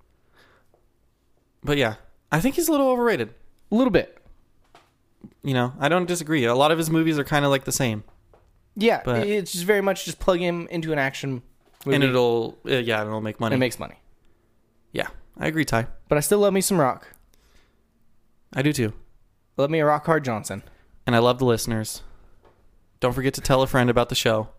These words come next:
Speaker 2: Uh, wh-, what the fuck, Jay?
Speaker 1: Oh, am I rushing you? I'm sorry.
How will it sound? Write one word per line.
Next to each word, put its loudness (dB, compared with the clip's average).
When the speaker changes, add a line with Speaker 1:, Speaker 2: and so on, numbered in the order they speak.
Speaker 2:
Uh, -2
wh-, -14
what -2
the 2
fuck, -2
Jay? 0
Speaker 1:
Oh, -2
am -6
I -2
rushing -4
you? -4
I'm -6
sorry. -2